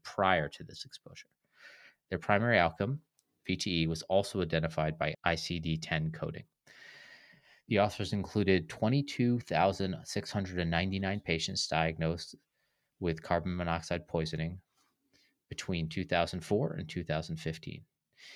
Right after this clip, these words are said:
In the two-year period after carbon monoxide poisoning, a total of two hundred and nineteen patients developed venous thromboembolism. There was one hundred and thirty-eight V T E cases in the first year and eighty-one in the second cro-, year crossover period.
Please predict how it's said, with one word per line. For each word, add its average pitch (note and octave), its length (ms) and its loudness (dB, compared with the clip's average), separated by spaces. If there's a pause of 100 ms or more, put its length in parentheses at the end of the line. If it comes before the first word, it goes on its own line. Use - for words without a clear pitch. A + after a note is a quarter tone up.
(240)
In G2 120 -2
the F2+ 80 -2
two-year G#2 360 0
period F#2+ 420 4
after G2+ 380 2
carbon E2 260 -2
monoxide D#2 420 -4
poisoning, E2 360 -4
a D#2 40 -4
total E2 380 -4
of - 160 -8
two G#2 180 -4
hundred G2 300 -4
and E2 80 -2
nineteen F#2 400 -4
patients E2+ 400 -6
developed E2 460 0 (120)
venous E2+ 280 -6
thromboembolism. D#2 880 -4 (460)
There F#2+ 100 6
was E2+ 160 0
one F#2 180 2
hundred F#2+ 320 0
and E2+ 80 -2
thirty-eight F2 540 4
V G2+ 100 -2
T - 140 -8
E G2 200 -6
cases F#2+ 440 -4
in F2 120 -4
the D#2+ 80 -2
first E2 340 -6
year D#3+ 340 2
and E2+ 240 -4
eighty-one G2 640 0
in E2 80 -6
the D#2+ 80 -2
second E2 380 -4 (180)
cro-, - 260 -6
year E2 200 -2
crossover D#2 580 -4
period. - 260 -10